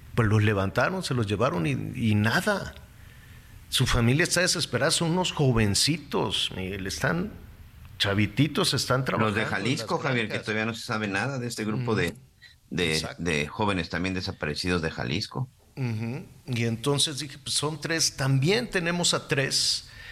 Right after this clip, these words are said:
Speaker 1: que, que se fueron ahí en, en, en Ji-, en Jiquilpan, en Jiquilpan.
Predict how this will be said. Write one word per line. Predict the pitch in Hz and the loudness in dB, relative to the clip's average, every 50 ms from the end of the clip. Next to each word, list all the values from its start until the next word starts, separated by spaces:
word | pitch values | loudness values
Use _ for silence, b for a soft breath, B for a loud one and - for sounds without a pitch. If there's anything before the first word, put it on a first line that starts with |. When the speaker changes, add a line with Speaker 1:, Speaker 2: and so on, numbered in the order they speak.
| B B B B B B - - - | B B B B B B -16 -4 0
Speaker 1:
que, | 127 123 110 110 110 107 107 107 107 95 - - | 2 2 4 4 4 4 2 2 2 0 -2 -4
que | - 110 - | -2 0 0
se | - - 92 | 0 0 0
fueron | - 113 120 123 139 135 131 | 2 2 4 4 4 4 4
ahí | 120 113 117 117 117 127 | 4 4 4 4 4 4
en, | 127 120 113 113 110 - | 4 4 2 2 0 0
en, | 113 110 107 104 104 101 98 95 95 95 95 92 95 - - - - - - | 0 0 2 2 2 0 -2 -2 -2 -2 -2 -4 -4 -6 -8 -10 -12 -6 -2
en | 101 101 98 104 101 98 92 92 92 92 90 90 90 90 92 87 - - - - - - - - | 0 2 2 2 2 2 2 2 2 2 2 0 0 -2 -2 -4 -4 -6 -8 -12 -12 -10 -8 -4
Ji-, | - - 107 - - - - - - | -2 -2 -2 -2 -4 -6 -6 -2 0
en | 123 104 104 107 | 0 2 2 2
Jiquilpan, | - - 117 - - 180 190 165 135 - - 101 - 73 - - - - - | 2 0 0 0 0 0 0 0 -2 -2 -4 -4 -4 -8 -16 -18 -20 -16 -12
en | 95 95 - | -12 -10 -10
Jiquilpan. | - 107 - - 135 139 123 - - 87 - - | -10 -12 -6 -2 0 0 0 0 -4 -6 -8 -10